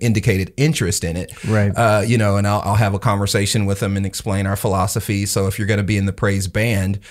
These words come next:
Speaker 1: um, you know, you're more than welcome. Our practices are always open. So, you know, people are welcome to come to our practices, but we won't have you on stage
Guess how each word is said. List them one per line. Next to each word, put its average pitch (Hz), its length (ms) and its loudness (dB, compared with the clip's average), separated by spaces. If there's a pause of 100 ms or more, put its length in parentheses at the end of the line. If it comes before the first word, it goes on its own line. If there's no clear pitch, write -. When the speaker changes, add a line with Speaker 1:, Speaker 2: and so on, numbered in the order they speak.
(300)
Speaker 1:
um, 95 320 0
you 110 80 2
know, 98 80 2
you're 120 180 2
more 156 180 4
than 120 140 4
welcome. 113 300 2
Our 104 80 2
practices 123 500 0
are 98 120 -2
always 98 360 0
open. 87 380 -6 (220)
So, 95 460 0
you 104 80 -2
know, 92 140 -2
people 113 260 -2
are 101 40 0
welcome 101 340 0
to 95 60 -2
come 101 220 0
to - 80 -2
our 90 80 -2
practices, 104 540 -2
but 98 180 -4
we 104 140 -2
won't 104 300 -2
have 101 260 0
you 107 220 -6
on 92 240 -4
stage 107 720 -4